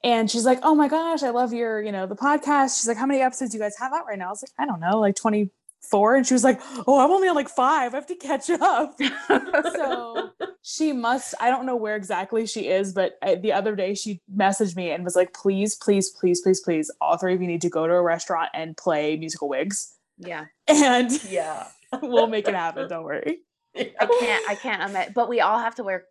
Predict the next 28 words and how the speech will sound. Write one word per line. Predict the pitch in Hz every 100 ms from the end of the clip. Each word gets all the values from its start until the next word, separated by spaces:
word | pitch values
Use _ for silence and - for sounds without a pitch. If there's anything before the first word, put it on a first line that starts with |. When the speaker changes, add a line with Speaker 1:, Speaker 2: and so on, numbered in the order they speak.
| -
Speaker 2:
completely | 190 185 - 202 -
different | 170 151 -
wigs. | 120 -
Speaker 1:
Oh, | 269 262
Speaker 3:
Completely | 233 240 240 208 247
different | 214 208
Speaker 1:
absolutely. | 190 175
Speaker 3:
wigs. | 170 202 233
Yes. | 175 180 190
Speaker 2:
Like, | 196
I | 214 254
have | 233 214
a |
three | 214 - 196 202
thousand | 190 175 170 160
colors, | 160 156 147 156
so | 185
I | 170
could | 180 175
just | 165
wear, | 175 160 156
like, | 151
a | 165
red | 160 139 -
one, | 139 120 147
like, | -
a |
Speaker 1:
Oh, | 170